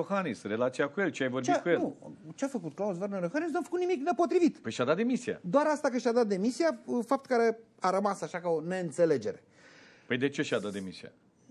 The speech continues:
Speaker 2: N-ar fi trebuit să-și o dea, n-are
Speaker 1: Ai avut
Speaker 2: importanță.
Speaker 1: o discuție cu el despre asta?
Speaker 2: Am avut, am avut o
Speaker 1: Și
Speaker 2: discuție.
Speaker 1: ce a zis?
Speaker 2: Rămâne între noi, că nu e, nu e
Speaker 1: Nu
Speaker 2: ceva
Speaker 1: rămâne
Speaker 2: foarte
Speaker 1: între noi,
Speaker 2: semnificativ.
Speaker 1: nu
Speaker 2: Ba
Speaker 1: rămâne
Speaker 2: da,
Speaker 1: între noi,
Speaker 2: ba
Speaker 1: că e
Speaker 2: da, o, o
Speaker 1: important.
Speaker 2: dis-, o discuție,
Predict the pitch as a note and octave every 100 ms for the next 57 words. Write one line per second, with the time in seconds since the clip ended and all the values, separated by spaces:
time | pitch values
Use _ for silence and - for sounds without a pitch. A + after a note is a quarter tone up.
0 | D3+ C#3+ C#3+ G3 C4 C#4 A#3 A3 F3+ E3+
1 | E3 C4 C4 F4 - - B3 G#3+ D#3+ D3
2 | A#2 A#2 A#2 C3 C#3 G#2+ - A2 A2 -
3 | G2+ B2 A2+ - G2 G#2 - E3+ F#3 D4
4 | D3 - - G#3 G3 G3+ F#3 A#3 C#3+ F#2+
5 | F#2 - _ - G#3 - _ _ _ _
6 | _ _ - C4 E4 F#4+ E4 D#4 C4 B3
7 | B3 A#3+ A#3+ A#3 A#3 D#4+ - G#3+ B3 A#3
8 | A3+ - F#3 D#3 B2+ - - D3 A3+ A#3+
9 | A3+ E3+ D3 C#4+ B3 B2 C#3 G3 - E3
10 | D#3 F#3+ E3+ F3